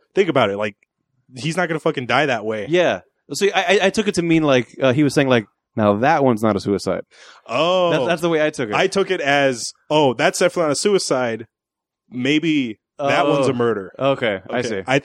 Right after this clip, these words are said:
Speaker 1: I took it as that. Very
Speaker 2: Uh,
Speaker 1: confusing.
Speaker 2: oh, see, that, I thought that was supposed to be a joke.
Speaker 1: <laughs> Oh, okay.
Speaker 2: Just like, "Yeah, that's not a suicide." I'm like, "Ah, look at you." All right, little humor in there. The only bit of humor, I think, the whole book.
Speaker 1: Hmm.
Speaker 2: Or, uh, movie. Well, there's references to humor.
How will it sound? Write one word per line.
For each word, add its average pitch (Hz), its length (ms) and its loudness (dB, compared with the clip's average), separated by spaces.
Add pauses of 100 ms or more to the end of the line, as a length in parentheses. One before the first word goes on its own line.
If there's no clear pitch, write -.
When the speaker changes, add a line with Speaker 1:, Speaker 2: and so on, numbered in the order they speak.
Speaker 1:
I 143 160 2
took 175 200 0
it 131 60 -2
as 117 100 -2
that. 107 200 -6 (600)
Very 151 120 0
Speaker 2:
Uh, 143 40 -4
Speaker 1:
confusing. 120 380 -6 (120)
Speaker 2:
oh, 143 60 -2
see, 165 140 0
that, 175 400 0 (120)
I 170 100 4
thought 220 140 2
that 196 80 2
was 147 160 0
supposed 160 200 -2
to 139 40 -4
be 120 60 0
a - 20 2
joke. 107 320 0
Speaker 1:
<laughs> - 40 -20 (160)
Oh, 135 260 2
okay. - 180 -8
Speaker 2:
Just 156 160 0
like, 165 160 2
"Yeah, 113 200 2
that's 131 380 0
not 110 160 -2
a 95 40 -4
suicide." 101 420 -4 (360)
I'm 113 80 -4
like, - 140 2
"Ah, 165 480 2 (180)
look 139 140 -12
at 123 140 -12
you." 107 180 -4 (880)
All 117 100 -8
right, 113 160 -2
little 120 160 -4
humor 117 280 -2
in 107 80 -6
there. 107 280 -2
The 127 120 0
only 139 100 2
bit 135 140 0
of 113 40 -2
humor, 123 140 0
I 110 60 2
think, 113 160 -6
the 110 80 -2
whole 110 100 2
book. 104 220 -2 (600)
Speaker 1:
Hmm. 127 120 0
Speaker 2:
Or, 117 400 0
uh, 104 140 0
movie. 104 340 -4 (920)
Well, 143 120 0
there's 143 160 4
references 165 320 2
to 110 80 -4
humor. 92 320 -4